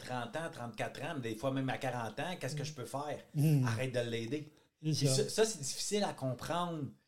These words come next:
Speaker 1: quand je veux dire arrêter de l'aider.
Speaker 2: Ouais,
Speaker 1: Ça
Speaker 2: ça,
Speaker 1: veut
Speaker 2: je
Speaker 1: pas
Speaker 2: l'ai
Speaker 1: dire
Speaker 2: fait un bout de temps.
Speaker 1: Ouais.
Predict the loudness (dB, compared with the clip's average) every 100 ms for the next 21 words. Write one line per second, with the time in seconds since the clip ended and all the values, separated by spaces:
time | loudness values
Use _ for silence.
0 | _ -6 -4 -2 0 2 0 -2 0 2
1 | 2 0 0 0 2 2 4 6 8 8
2 | 8 8 10 8 8 2 2 -2 -6 -12
3 | -10 -6 -6